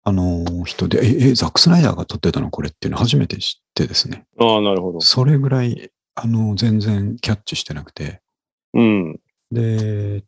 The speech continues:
Speaker 1: と、ふとこの間ですね、見始めたんですけども。
Speaker 2: はいはいはい。
Speaker 1: 昨日、一昨日、昨日か、見て、あのー、
Speaker 2: うん。
Speaker 1: 本当に平謝りですね、今回も。
Speaker 2: 面白かった。
Speaker 1: むちゃくちゃ面白かったですね。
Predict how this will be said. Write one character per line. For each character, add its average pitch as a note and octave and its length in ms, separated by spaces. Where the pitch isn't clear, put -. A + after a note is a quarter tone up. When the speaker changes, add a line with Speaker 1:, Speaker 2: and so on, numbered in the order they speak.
Speaker 1:
と、 A2+ 80
ふ - 120
と - 120
こ F2+ 120
の E2+ 80
間 E2 160
で - 80
す - 180
ね、 - 220
見 F#2 80
始 F2+ 220
め - 100
た - 100
ん - 80
で G#2 80
す - 100
け - 100
ど - 100
も。 - 200
Speaker 2:
は G2 100
い - 60
は - 80
い - 20
は - 80
い。 - 40
Speaker 1:
昨 G2+ 40
日、 A2+ 180
一 - 80
昨 - 180
日、 - 180
昨 - 120
日 - 60
か、 - 200
見 D#2+ 120
て、 - 280
あ A#2 100
の G2 60
ー、 F#2 40
Speaker 2:
う - 40
ん。 D2 120
Speaker 1:
本 G2 220
当 F#2 100
に D#2+ 80
平 F2+ 240
謝 E2+ 260
り D#2 120
で - 100
す - 140
ね、 - 80
今 - 180
回 F2+ 180
も。 - 120
Speaker 2:
面 G#2+ 120
白 F#2+ 180
か E2 60
っ - 60
た。 - 100
Speaker 1:
む C3 140
ち - 240
ゃ B2 60
く - 140
ち - 140
ゃ A#2+ 40
面 G#2 120
白 - 120
か - 80
っ - 20
た - 80
で - 40
す - 160
ね。 - 80